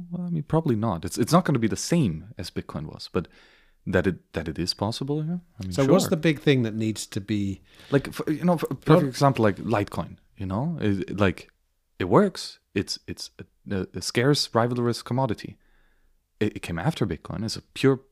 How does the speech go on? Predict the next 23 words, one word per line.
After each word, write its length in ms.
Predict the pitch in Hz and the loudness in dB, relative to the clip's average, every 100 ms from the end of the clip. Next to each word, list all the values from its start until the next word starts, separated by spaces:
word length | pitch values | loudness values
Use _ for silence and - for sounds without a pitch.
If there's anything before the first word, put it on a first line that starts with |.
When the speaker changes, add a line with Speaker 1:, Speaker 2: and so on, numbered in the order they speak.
| - | -4
Speaker 1:
copy. 400 | - 131 101 90 | 0 0 2 0
It 100 | 90 | -2
changes 360 | - 104 98 87 | 0 0 0 -4
a 40 | |
couple 280 | - 113 98 | -4 -2 0
variables, 540 | 98 151 107 85 95 - | 0 2 2 0 0 -2
Speaker 2:
Yeah, 40 | |
but 120 | 90 | -2
Speaker 1:
but 80 | 71 | -4
Speaker 2:
it's 200 | - - | -6 -4
not 80 | 98 | -2
Speaker 1:
fundamentally 520 | 95 95 139 - 87 | -2 -2 -4 -4 -8
it 140 | - - | -8 -8
works. 320 | 139 165 - | -8 -8 -6
Speaker 2:
It 140 | 101 | -6
works, 460 | 101 123 95 - - | -2 -2 -2 -6 -10
but 240 | - 104 - | -10 -10 -8
it's 200 | 104 - | -8 -6
not 200 | 110 101 | -6 -6
being 200 | 101 95 | -6 -6
adopted. 580 | 87 101 - - - - - _ _ | -6 -8 -10 -16 -16 -18 -20 _ _
Speaker 1:
Sure, 260 | - 214 120 | 6 6 8
but 200 | 90 | 4